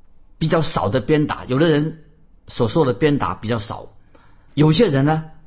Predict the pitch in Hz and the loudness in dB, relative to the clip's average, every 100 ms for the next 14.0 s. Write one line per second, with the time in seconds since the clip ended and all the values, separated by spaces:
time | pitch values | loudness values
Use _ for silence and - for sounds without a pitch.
0 | - - - - - - - 208 135 135 | -20 -20 -20 -20 -20 -20 0 2 2 2
1 | 147 - 147 131 117 - 202 131 117 147 | 0 0 0 0 -2 0 2 4 2 2
2 | 123 113 139 127 85 80 87 - - - | 0 0 0 0 -2 -8 -12 -14 -20 -20
3 | - 151 127 127 117 - - - - - | -4 -2 0 -2 -6 -10 -20 -20 -20 -20
4 | - - - 120 117 135 135 120 - 160 | -20 -6 0 2 2 2 0 0 -2 0
5 | 151 127 - - - _ - - - - | 2 0 -4 -18 -20 _ -20 -20 -20 -20
6 | - - 190 170 208 151 151 - 127 160 | -4 0 2 2 2 2 -2 -2 0 0
7 | 156 123 151 147 92 95 95 101 - - | -2 -2 0 0 -2 -4 -6 -8 -10 -2
8 | 180 151 175 147 135 147 107 120 117 - | 0 2 2 2 0 0 -2 -4 -6 -2
9 | 123 110 107 160 143 107 - - - - | 0 0 0 0 0 -2 -6 -20 -20 -20
10 | - 95 - 123 120 123 113 117 113 113 | -10 -8 -2 -2 0 -4 -4 -6 -4 -2
11 | 113 147 139 123 - - - - - 110 | -2 0 0 0 -2 -18 -20 -12 -2 0
12 | 120 104 101 - - - - - - - | 0 -2 -2 -4 -20 -20 -20 -20 -20 -18
13 | - 107 147 123 107 123 107 127 127 | -8 -2 -2 0 0 -2 0 -2 -2